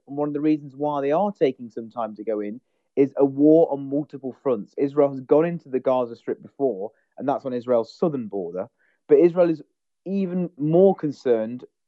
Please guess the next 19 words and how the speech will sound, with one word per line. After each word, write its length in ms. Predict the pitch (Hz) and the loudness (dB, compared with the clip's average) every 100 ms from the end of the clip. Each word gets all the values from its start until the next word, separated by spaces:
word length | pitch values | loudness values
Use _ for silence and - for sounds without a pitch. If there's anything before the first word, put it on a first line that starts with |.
| _ _ _ | _ _ _
by 380 | 131 131 131 131 170 | -2 0 0 0 -4
Hezbollah 480 | 175 139 123 92 92 _ _ - | -4 -4 -4 -4 -10 _ _ -10
than 140 | 120 | -6
they 100 | 120 | -2
are 160 | 120 113 | -2 -2
by 240 | 117 110 | -2 -4
Hamas. 420 | 120 123 113 - | -6 -6 -8 -8
Now, 120 | 120 113 180 | -10 -6 0
Hezbollah 480 | 202 151 131 117 131 _ _ - | 0 0 0 0 -2 _ _ -6
operates 500 | 127 135 135 107 127 | -6 0 0 0 0
within 340 | 131 131 131 - | 0 0 -4 -6
southern 360 | - 139 135 | 0 2 2
Lebanon, 520 | 151 202 160 123 113 _ | 2 2 2 -2 -10 _
which 180 | 127 127 | -14 -10
is 60 | 131 | -8
on 140 | 131 | -4
Israel's 360 | 131 127 123 123 | -4 0 0 0
northern 600 | 139 147 165 151 127 101 | 2 4 6 4 0 -4
border. 420 | 123 110 101 | -4 -2 -4